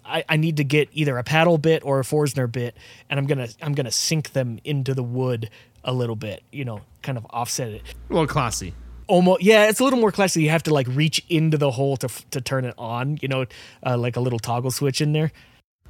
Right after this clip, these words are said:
Speaker 2: And a little gremlin will bite your hand when you reach in there.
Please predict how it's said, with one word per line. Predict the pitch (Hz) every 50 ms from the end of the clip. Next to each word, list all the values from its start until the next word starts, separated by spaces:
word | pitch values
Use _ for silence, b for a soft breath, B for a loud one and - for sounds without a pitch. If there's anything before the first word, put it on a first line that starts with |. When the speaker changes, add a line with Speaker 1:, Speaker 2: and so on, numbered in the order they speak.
| - -
Speaker 2:
And | - 143 135
a | 139
little | 139 131
gremlin | - - 131 131 139 147 147 143 139
will | 131 123
bite | 117 127 127 139 135
your | 127
hand | 113 127 131 123 123 131 135
when | 123 113
you | 113 113
reach | 110 110 123 120 - -
in | 120 117
there. | 120 123 127 123 -